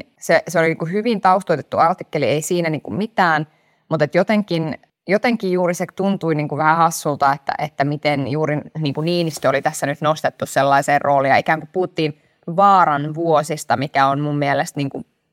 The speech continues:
vielä jotenkin indikoi ikään kuin sitä, että hän olisi jotenkin, tai, tai mulle tuli se tunne, kun mä luin sitä juttua, että ikään kuin Niinistö, presidentti Niinistö olisi nimenomaan toiminut sellaisella tavalla,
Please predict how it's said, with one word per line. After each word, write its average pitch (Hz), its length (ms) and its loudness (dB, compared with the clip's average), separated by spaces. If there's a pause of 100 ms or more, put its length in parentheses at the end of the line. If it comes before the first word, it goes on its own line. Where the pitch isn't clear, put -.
(120)
vielä 143 220 2
jotenkin 147 380 -2
indikoi 156 520 0
ikään 135 280 0
kuin 156 100 -8
sitä, 135 360 2
että - 200 -2
hän 139 220 0 (200)
olisi 139 380 -2
jotenkin, 127 580 -2 (240)
tai, 165 180 4 (100)
tai 170 140 4
mulle 196 240 2
tuli 151 260 0
se 156 100 -6
tunne, 151 340 -2
kun - 140 -8
mä 139 100 0
luin 147 160 -2
sitä - 140 -4
juttua, 143 340 -2
että 147 140 -2
ikään 147 340 2
kuin 147 260 -4
Niinistö, 151 540 -2
presidentti 165 500 -2
Niinistö 151 440 -2
olisi 143 220 -4
nimenomaan 139 540 -2
toiminut 139 340 0
sellaisella 143 380 -2
tavalla, 139 420 0